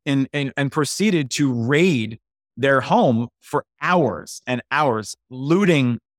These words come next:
their home of cell phones and, uh, and, and, uh, iPads and, and, you know, computers and notepads and books and calendars and anything. They, they looted their home of all of this property.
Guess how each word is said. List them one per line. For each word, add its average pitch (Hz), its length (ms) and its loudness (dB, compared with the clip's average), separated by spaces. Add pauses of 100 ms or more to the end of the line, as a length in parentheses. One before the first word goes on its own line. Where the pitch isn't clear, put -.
(200)
their 139 220 2
home 123 460 2
of 117 300 -2 (240)
cell 180 360 0
phones 107 560 -2 (100)
and, 117 420 -4 (400)
uh, 113 340 0 (120)
and, 117 380 -2
and, 123 400 -2
uh, 117 300 2 (160)
iPads 117 680 -2
and, 107 260 -6 (100)
and, 113 340 -4
you 131 60 -4
know, 110 220 0 (420)
computers 139 760 0
and 120 180 0
notepads 127 720 0
and 113 160 -6
books - 340 -2
and 120 140 -4
calendars 135 580 0
and 120 160 -6
anything. 131 520 -2 (300)
They, 135 320 2
they 131 180 0
looted 143 400 2
their 135 120 2
home 135 300 0
of 113 160 -4
all 123 220 0
of 113 80 -4
this 117 140 -8
property. 110 640 -4